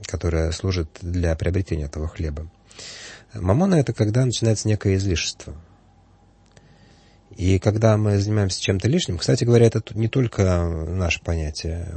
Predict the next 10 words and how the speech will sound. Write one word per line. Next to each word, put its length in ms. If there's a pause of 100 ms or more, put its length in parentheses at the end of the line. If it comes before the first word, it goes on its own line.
(160)
Древние, 420
древние 340
греки 300
говорили 400
и 20
писали 340
на 140
стенах: 400
«Ничего 320
лишнего». 560